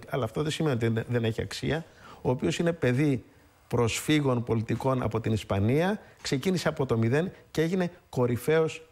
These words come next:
ηγέτης του Συνδικάτου της Μεταλλουργίας, ε, στο Βέλγιο. Αυτές οι υποψηφιότητες θα μας δώσουν τη δυνατότητα να προβάλλουμε στα τραπέζια διαλόγου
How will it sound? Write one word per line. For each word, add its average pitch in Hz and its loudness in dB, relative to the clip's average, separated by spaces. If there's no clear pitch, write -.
ηγέτης 135 0
του - -6
Συνδικάτου 139 -2
της 135 -6
Μεταλλουργίας, 110 0
ε, 104 2
στο - -2
Βέλγιο. 110 0
Αυτές 175 -4
οι - -4
υποψηφιότητες 120 -2
θα 139 0
μας 117 2
δώσουν 180 0
τη 170 0
δυνατότητα 123 0
να 143 2
προβάλλουμε 127 0
στα - -2
τραπέζια 156 2
διαλόγου 120 0